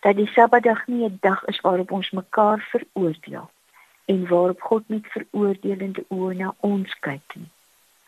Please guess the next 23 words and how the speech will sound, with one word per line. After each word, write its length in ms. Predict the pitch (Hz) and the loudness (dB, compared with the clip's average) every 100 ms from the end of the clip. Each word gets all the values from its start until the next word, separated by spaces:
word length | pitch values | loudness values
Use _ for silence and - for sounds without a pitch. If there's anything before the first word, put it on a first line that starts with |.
| _ _ | _ _
Dat 160 | 180 | -2
die 140 | 170 160 - | -2 -8 0
Sabbatdag 680 | 214 220 233 175 160 - - _ _ | 4 4 2 0 -4 -8 -16 _ _
'n 220 | 208 208 - _ | 2 2 0 _
dag 380 | 220 247 - - | 4 4 2 -4
is 440 | - - - - _ _ _ _ _ _ _ | -8 -8 -14 -20 _ _ _ _ _ _ _
waarin, 920 | 180 180 185 - _ 185 180 165 165 - | 4 4 2 -4 _ -2 -2 -4 -10 -10
waarop 520 | - 180 180 196 196 185 - | 0 2 2 0 -2 -8 -4
Jesus 580 | 220 247 - 117 - - _ _ | -2 -2 -4 -8 -10 -14 _ _
goed 480 | - - - 247 - | -14 0 4 4 2
gedoen 420 | - 160 - 135 | -6 -6 -8 -10
het, 340 | 139 - _ _ _ _ _ _ | -16 -20 _ _ _ _ _ _
waarop 360 | - 190 202 196 | 2 4 4 4
hy 240 | 202 214 214 _ | 4 4 -2 _
genees 760 | - - 226 208 208 233 247 - | -6 2 4 4 4 6 6 4
het, 400 | 165 160 _ _ _ _ _ _ - | -10 -12 _ _ _ _ _ _ 4
waarop 280 | 214 233 247 | 8 8 6
hy 120 | 233 | 4
sy 140 | 254 | 4
disippels 560 | 226 220 302 - 269 - | 0 0 -2 4 4 4
laat 220 | 214 202 - _ | 0 -2 -4 _
eet 340 | 247 220 - | 4 4 2
het, 340 | 123 - _ | -16 -20 _